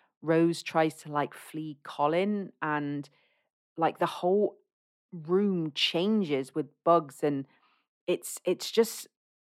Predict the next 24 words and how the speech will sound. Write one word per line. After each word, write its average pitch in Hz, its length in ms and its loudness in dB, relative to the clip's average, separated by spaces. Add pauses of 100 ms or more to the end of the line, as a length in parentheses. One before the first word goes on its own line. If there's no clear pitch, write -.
(220)
like, 160 220 0
terrifying 156 840 4
to 156 120 -14
see. 160 500 0
And 147 360 -4 (760)
Colin 196 440 8
was 165 240 2
tortured - 440 0
and 151 80 -6
killed 147 200 -2
by 143 100 2
Elisa, 143 520 0 (140)
and 147 520 -4
she - 180 -8
used 170 300 -4
her 156 80 -8
powers 143 400 -2
to - 160 -20
put - 320 0
him 156 320 -4
in 151 160 -6
that - 200 -2
bathroom 143 400 -4
stall, 156 560 4